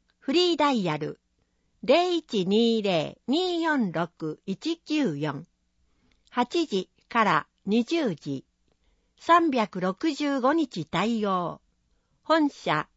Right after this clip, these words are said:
津市、久居野村町、五百十五の三。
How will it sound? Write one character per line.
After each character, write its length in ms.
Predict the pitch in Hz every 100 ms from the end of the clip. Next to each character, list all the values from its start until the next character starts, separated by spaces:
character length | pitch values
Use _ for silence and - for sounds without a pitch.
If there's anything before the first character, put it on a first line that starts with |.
| _ _ _ _ _
津 180 | 302 311
市、 360 | - 190 165 _ _ _ _
久 380 | 262 247 320 320
居 140 | 285
野 160 | 254 269
村 280 | 330 311 302
町、 520 | - 240 226 190 - _ _ _ -
五 140 | 214
百 320 | 320 349 349
十 320 | 294 320 269 160
五 140 | 220
の 180 | 214 143
三。 440 | - 185 170 156